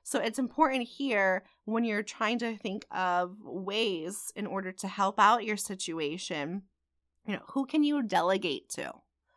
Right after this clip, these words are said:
Can you outsource it completely? You know, for example, when it comes to dinner, right? Uh, one thing that we've implemented is we do a meal service, EveryPlate.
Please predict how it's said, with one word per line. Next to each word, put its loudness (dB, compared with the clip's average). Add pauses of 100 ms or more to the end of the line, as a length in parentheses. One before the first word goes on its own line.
(260)
Can 2
you 0 (100)
outsource 2
it 2
completely? -2 (460)
You -2
know, 0
for 0
example, -2
when 0
it -2
comes -4
to -2 (300)
dinner, -2 (220)
right? -2 (560)
Uh, 4
one -2
thing -6
that 2
we've -8
implemented -4
is -4
we -6
do -6
a -4
meal 2
service, -6 (240)
EveryPlate. -4